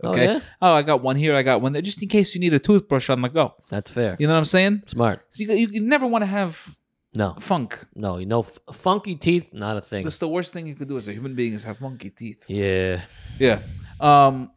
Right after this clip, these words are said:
Speaker 2: what was I saying? Oh, yeah, the, the toothbrush that he gives you, short head.
Speaker 1: Huh.
Speaker 2: It's not a normal head, it's a short head.
Speaker 1: Why do you think that is?
Speaker 2: I can get in places. You don't even know the places I am
Speaker 1: You
Speaker 2: with
Speaker 1: go
Speaker 2: this
Speaker 1: the cracks
Speaker 2: toothbrush.
Speaker 1: and crevices with the toothbrush.
Speaker 2: My, I'm,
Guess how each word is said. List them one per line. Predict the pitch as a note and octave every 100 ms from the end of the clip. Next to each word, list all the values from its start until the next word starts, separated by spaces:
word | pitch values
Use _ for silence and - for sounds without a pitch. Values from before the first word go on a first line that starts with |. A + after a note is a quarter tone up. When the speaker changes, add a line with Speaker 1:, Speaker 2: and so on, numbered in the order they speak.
| _
Speaker 2:
what | C#3+
was | F3
I | F3+
saying? | F#3+ F3+
Oh, | G#3+ F3 -
yeah, | E3+ A2+
the, | A2+ C#3+ D3
the | D3+
toothbrush | D3 B3 B3+ G#3 G3+
that | G3
he | F#3+
gives | F3+ G#3 A#3+
you, | B3 _ _
short | - - A3 G#3+
head. | F#3 G#3 F#3 - _ _ _ _ -
Speaker 1:
Huh. | D#3 F#3+ G#2+ _
Speaker 2:
It's | F#3 -
not | A3 A3+
a |
normal | G3 D#3+ E3+ F#3 G3
head, | G#3+ F3+
it's | C3+ D#3
a |
short | C#3+ - G#3+ G3
head. | D#3 A#2 - _ _ _ _ _ _
Speaker 1:
Why | G#2 B2+ C#3
do |
you | C#3+ C3+
think | C#3 B2+
that | B2+
is? | E3 A2+ - _ _ _ _ _ D#3 _ _ _ _
Speaker 2:
I | D#3 D#3
can | G3 F#3
get | G3 G#3+
in | D4 E4+
places. | F3 D#3 B2+ - A2+ - - _ _ _
You | G3+
don't | D4 F4
even | B3 F3
know | A#3+ E4+
the | F3
places | F3 D3+ B2+ B2
I | B2
am | A#2
Speaker 1:
You | A#2
Speaker 2:
with | C3
Speaker 1:
go | D3
Speaker 2:
this | C#3
Speaker 1:
the |
cracks | D#3 D#3
Speaker 2:
toothbrush. | B2 C#3+
Speaker 1:
and | B2+
crevices | D#3 D#3 A#2 A#2
with | A2+
the | A2+
toothbrush. | A#2+ C#3+ C3+ G#2+ G2+
Speaker 2:
My, | D#3 -
I'm, | D#3 G#3 A3+